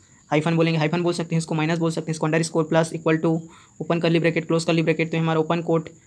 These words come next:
ओपन सिंगल कोट बोल सकते हैं इसको, डबल कोट बोल सकते हैं, सिंगल कोट, डबल कोट, और ये लेस देन, ग्रेटर देन, कॉमा, फुल स्टॉप, क्वेश्चन मार्क, बैक स्लैश, फॉरवर्ड स्लैश,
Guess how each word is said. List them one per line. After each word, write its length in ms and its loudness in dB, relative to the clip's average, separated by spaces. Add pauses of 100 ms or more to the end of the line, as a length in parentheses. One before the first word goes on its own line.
(140)
ओपन 260 0
सिंगल 280 0
कोट 120 0
बोल 120 0
सकते 200 -4
हैं 20 -2
इसको, 120 -2
डबल 180 2
कोट 140 0
बोल 100 0
सकते 220 -6
हैं, 80 -2
सिंगल 280 -2
कोट, 160 -4
डबल 180 0
कोट, 240 -2 (340)
और 60 2
ये 80 4
लेस 180 2
देन, 200 0
ग्रेटर 280 2
देन, 200 0
कॉमा, 380 2 (440)
फुल 120 4
स्टॉप, 360 0
क्वेश्चन 240 -2
मार्क, 300 0
बैक 200 0
स्लैश, 240 0
फॉरवर्ड 260 0
स्लैश, 300 -2